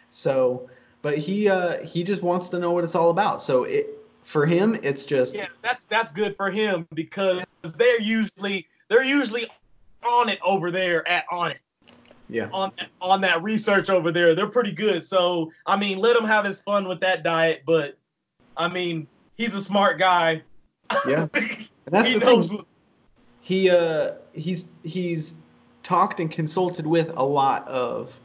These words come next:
Speaker 1: of doctors, physicians, like, P H Ds and M Ds, um, and people who are, like, supporters of this, who are extremely well educated, and he's, like, trying to learn as much as he can.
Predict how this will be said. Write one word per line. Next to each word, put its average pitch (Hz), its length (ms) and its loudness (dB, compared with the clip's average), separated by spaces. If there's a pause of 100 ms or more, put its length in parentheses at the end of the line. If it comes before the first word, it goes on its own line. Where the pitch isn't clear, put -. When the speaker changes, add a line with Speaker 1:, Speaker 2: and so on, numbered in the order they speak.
(500)
Speaker 1:
of 117 600 -2 (640)
doctors, 151 760 -2 (200)
physicians, 139 880 -4 (100)
like, - 220 -10
P 180 240 4
H 165 140 -2
Ds 165 280 -2
and 156 220 -2
M 151 180 -2
Ds, 156 480 -2 (440)
um, 117 520 -2
and - 160 -10
people 185 320 2
who 175 160 6
are, 160 100 6
like, 113 340 -2 (100)
supporters 160 720 -2
of 156 220 -2
this, 139 220 -4
who 170 340 -4
are 175 360 0
extremely 165 500 -4
well 143 260 -2
educated, 165 600 -4
and 135 140 -6
he's, 165 180 -2
like, 151 160 -4
trying 151 220 -2
to 143 60 -2
learn 147 240 -2
as 135 120 -6
much 147 220 -4
as - 40 -8
he 131 100 -6
can. 151 360 -6